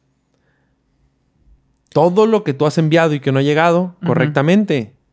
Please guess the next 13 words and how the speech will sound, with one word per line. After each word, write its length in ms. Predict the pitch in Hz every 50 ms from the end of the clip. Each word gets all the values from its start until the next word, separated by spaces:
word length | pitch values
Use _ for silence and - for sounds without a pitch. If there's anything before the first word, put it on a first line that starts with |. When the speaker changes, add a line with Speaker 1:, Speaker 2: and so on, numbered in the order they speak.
| _ _
Speaker 1:
ese 200 | - - 151 135
correo 400 | - 147 131 131 139 147 156 147
que 100 | - 143
a 80 | - -
todo 420 | _ - 147 - 180 185 190 190
mundo 320 | 185 180 180 180 180 180
nos 120 | 170 156 156
ha 100 | 151 131
pasado 340 | - 147 - 156 151 156 156
de 80 | 147 135
"no 120 | 131 131
me 120 | 143 165
llegó", 480 | 165 151 123 120 147 147 139 131 - _